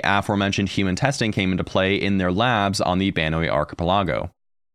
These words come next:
The tribespeople that had the Kuru virus went from being test subjects for a cure for their afflictions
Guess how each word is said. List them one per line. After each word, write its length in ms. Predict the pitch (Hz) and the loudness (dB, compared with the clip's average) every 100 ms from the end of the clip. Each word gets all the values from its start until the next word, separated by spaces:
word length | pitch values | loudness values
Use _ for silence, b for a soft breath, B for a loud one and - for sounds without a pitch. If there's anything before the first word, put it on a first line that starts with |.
| _ | _
The 260 | 104 123 127 | -2 0 0
tribespeople 520 | - 143 156 156 139 | 0 0 0 -2 0
that 140 | 123 | 0
had 340 | - 131 123 120 | 0 0 2 0
the 140 | 110 | -2
Kuru 280 | 95 98 95 | -2 0 0
virus 380 | 87 87 90 - | 2 2 2 0
went 160 | 98 | -2
from 100 | - | -2
being 240 | 90 92 90 | 0 0 0
test 260 | - 113 | -2 -2
subjects 360 | - 92 92 - | 0 -2 -2 -4
for 240 | - 87 | -2 -2
a 100 | 78 | 0
cure 340 | 76 - 185 277 | -2 -2 0 0
for 140 | - | -2
their 160 | 82 78 | -2 -2
afflictions 640 | - 73 - 92 98 131 | 0 -2 -2 -2 -2 -4